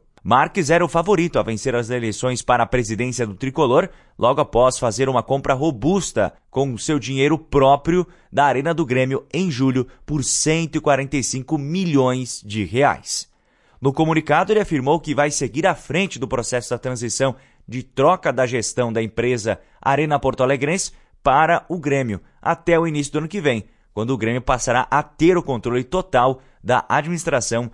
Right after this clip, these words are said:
e operação do estádio. Ele citou motivos familiares,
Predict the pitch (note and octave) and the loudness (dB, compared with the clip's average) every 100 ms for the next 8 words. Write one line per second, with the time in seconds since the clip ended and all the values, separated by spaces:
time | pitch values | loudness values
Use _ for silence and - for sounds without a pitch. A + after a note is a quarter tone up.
0 | _ - A2+ A#2 E3 F3+ - D#3 D3 A#2 | _ -14 -8 -2 0 0 -2 0 0 0
1 | - B2 A#2+ F#2+ E3+ - - G2+ D#2 - | -2 -2 -4 -4 -2 -2 0 0 0 -8
2 | - - _ B2+ C#3 C3+ A2 C#3 C3 A#2 | -20 -20 _ -2 -2 -2 0 4 4 2
3 | A#2+ A2 - B2+ G#2+ A#2 G2+ - - - | 0 -4 -4 -6 -4 -4 -4 -8 -12 -4
4 | C#3+ D#3 E3 B2 G#2+ C3+ E3+ F3+ - | 0 0 0 0 2 2 0 -2 -8